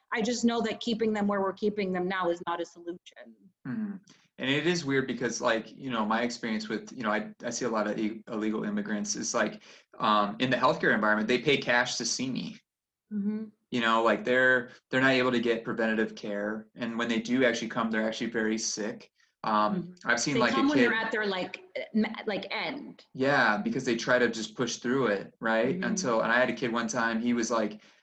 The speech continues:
Speaker 2: God, he was, like, seventeen or something, but he's on dialysis 'cause his kidneys
Speaker 1: Oh.
Speaker 2: blew out from strep throat that was untreated. So he had
Speaker 1: My
Speaker 2: strep throat for a
Speaker 1: God.
Speaker 2: long time, could have been very easily treated. And then now he's gonna be on dialysis the rest of his life unless he gets a transplant. So it's like,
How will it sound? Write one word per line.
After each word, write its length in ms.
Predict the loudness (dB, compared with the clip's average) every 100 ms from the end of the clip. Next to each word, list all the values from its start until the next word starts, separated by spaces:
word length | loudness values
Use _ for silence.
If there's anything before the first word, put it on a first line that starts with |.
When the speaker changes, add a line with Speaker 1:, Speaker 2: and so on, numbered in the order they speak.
| _ -14
Speaker 2:
God, 140 | -2 2
he 80 | 2
was, 140 | 2
like, 180 | -2 -2
seventeen 720 | -2 -2 -2 -4 -4 -2 0
or 60 | -2
something, 420 | -4 -6 -4 0
but 80 | 0
he's 120 | 0
on 120 | 0
dialysis 800 | 0 0 2 0 0 -2 -2 -6 -12 -12
'cause 100 | -4
his 140 | -2 -2
kidneys 340 | 0 0 0
Speaker 1:
Oh. 40 | -2
Speaker 2:
blew 220 | 2 4
out 240 | 4 2
from 140 | -2 -6
strep 360 | -6 -6 -6
throat 400 | -2 2 2 2
that 100 | 0
was 140 | -2 -2
untreated. 760 | -4 -6 -6 -4 -4 -4 -8 -16 _ _
So 160 | -8 0
he 60 |
had 100 | 0
Speaker 1:
My 80 | 2
Speaker 2:
strep 220 | 0 0
throat 180 | 2 2
for 80 | 2
a 40 |
Speaker 1:
God. 60 | 2
Speaker 2:
long 140 | 2
time, 180 | 2 -2
could 120 | -2 -2
have 60 |
been 120 | -2
very 220 | 0 0 0
easily 380 | -2 -2 -4
treated. 640 | -4 -4 -4 -2 -2 -2 -8 -20 _
And 680 | -6 -2 0 2 0 -2 -8 -6
then 260 | -4 -4
now 280 | -2 0 0
he's 220 | -2 -4
gonna 120 | -4
be 60 | -2
on 80 | -2
dialysis 480 | -2 0 -2 -4 -4
the 80 | -4
rest 140 | -4
of 40 |
his 100 | -6 -4
life 200 | -4 -4 -10
unless 200 | -6 -6
he 80 | -6
gets 140 | -8
a 20 | -8
transplant. 640 | -8 -6 -8 -10 -10 -10
So 120 | -4 -2
it's 120 | 0
like, 260 | 0 -2